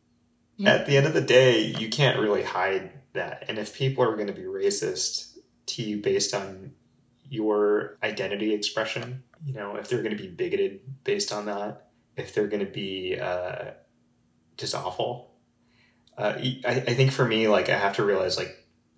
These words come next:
Speaker 2: I have to remind myself, like, this, like, racism isn't, like, a rational thing. People try to make it a rational thing, but it's, it's really not. Like, hatred is a deeply emotional thing,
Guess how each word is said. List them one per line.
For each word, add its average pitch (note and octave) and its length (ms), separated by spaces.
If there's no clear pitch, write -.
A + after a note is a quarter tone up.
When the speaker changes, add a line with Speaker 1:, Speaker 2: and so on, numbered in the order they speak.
Speaker 2:
I G#2 60
have G#2+ 140
to G#2+ 100
remind F#2+ 240
myself, F2+ 300
like, - 160
this, - 320
like, G#2+ 140
racism C#3+ 480
isn't, B2+ 240
like, A2+ 140
a - 60
rational - 580
thing. - 380
People C#3 240
try C#3 140
to G#2+ 100
make G2+ 220
it G#2 40
a G2+ 60
rational - 300
thing, - 100
but - 100
it's, - 240
it's A2 220
really G2+ 500
not. E2 320
Like, - 140
hatred A2 640
is G#2 160
a G#2 80
deeply G2+ 480
emotional F#2 580
thing, G#2+ 440